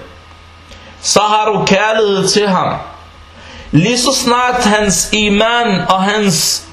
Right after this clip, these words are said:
tro falder, så kommer din kærlighed til at falde ligeledes. Og så bliver der lavet om til had. Og det skal man ligesom huske. Hvad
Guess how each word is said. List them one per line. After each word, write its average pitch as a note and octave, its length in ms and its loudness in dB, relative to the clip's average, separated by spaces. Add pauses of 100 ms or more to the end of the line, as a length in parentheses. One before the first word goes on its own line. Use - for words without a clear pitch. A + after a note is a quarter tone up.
(120)
tro - 480 2
falder, G#3+ 840 0 (300)
så - 340 0
kommer F#3+ 520 2
din F3+ 460 2
kærlighed F#3 540 2
til D#3+ 240 2
at D#3 240 0
falde E3 280 2
ligeledes. C#3+ 720 0 (680)
Og C3+ 80 4
så E3+ 160 2
bliver E3 220 0
der D#3 140 0
lavet D3+ 240 2
om D#3+ 260 0
til C#3 260 2
had. D3 320 2 (1300)
Og A2+ 120 0
det D3 120 2
skal C3+ 200 2
man B2+ 140 0
ligesom B2 300 2
huske. G#2 300 -2 (3250)
Hvad C#3+ 360 2